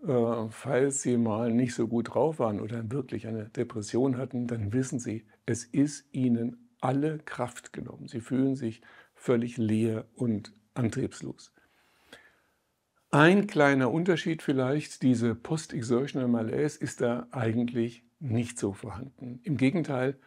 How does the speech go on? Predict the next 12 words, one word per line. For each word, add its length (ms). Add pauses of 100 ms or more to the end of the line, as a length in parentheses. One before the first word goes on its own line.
(200)
wenn 420
sich 340 (560)
Menschen 320
mit 140
einer 120
Depression 580
aufraffen 560
und 140
dann 200
doch 220
etwas 320
tun, 380